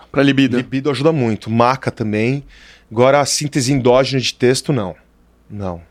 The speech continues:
Speaker 2: Esquece.
Speaker 1: Ele não aumenta a
Speaker 2: Não,
Speaker 1: testosterona.
Speaker 2: não. Agora, como fator de libido, ajuda bastante.
Speaker 1: Saquei.
Speaker 2: Ajuda bastante.
Speaker 1: Cara, o, o, o, a questão da libido é um negócio, meu, complexo, né? É, teve uma determinada época que eu fiquei com baixa libido.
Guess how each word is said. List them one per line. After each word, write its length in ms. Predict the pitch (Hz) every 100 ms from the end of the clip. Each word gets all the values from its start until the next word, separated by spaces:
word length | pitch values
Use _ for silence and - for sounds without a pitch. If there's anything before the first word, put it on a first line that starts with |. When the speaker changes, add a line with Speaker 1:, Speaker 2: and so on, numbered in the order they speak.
| _
Speaker 2:
Esquece. 300 | - - 139
Speaker 1:
Ele 40 |
não 160 | 139 156
aumenta 680 | 170 147 143 175 - 180 175 151
a 60 |
Speaker 2:
Não, 60 | 131
Speaker 1:
testosterona. 640 | 143 117 110 135 117 104
Speaker 2:
não. 140 | 107
Agora, 240 | 110 113 113
como 440 | - 143 160 156
fator 500 | 131 - 131 - 139
de 180 | 117 127
libido, 640 | 151 120 113 123 131 156 156
ajuda 300 | 110 117 117
bastante. 800 | 143 - 120 101 92 - - - _
Speaker 1:
Saquei. 440 | - 139 135 117 101
Speaker 2:
Ajuda 240 | 95 98
bastante. 580 | 113 - 104 92 - - - -
Speaker 1:
Cara, 280 | 143 143 135
o, 40 |
o, 540 | 156 170 - 165 - 160
o, 60 |
a 80 | 151
questão 380 | - 151 - 190
da 100 | 196
libido 420 | 170 127 151 165
é 40 | 175
um 100 | 180
negócio, 400 | 170 170 165 185
meu, 140 | 180
complexo, 720 | 147 175 180 160 143 143 - 127
né? 220 | 135 156 - - - -
É, 500 | - 127 127 123 - _
teve 180 | 151 151
uma 140 | 175
determinada 720 | 165 - 165 156 143 147 135 127
época 320 | 127 156 -
que 120 | -
eu 40 | 160
fiquei 380 | - - 147 160
com 200 | 185 151
baixa 300 | 139 160 151
libido. 520 | 139 123 123 143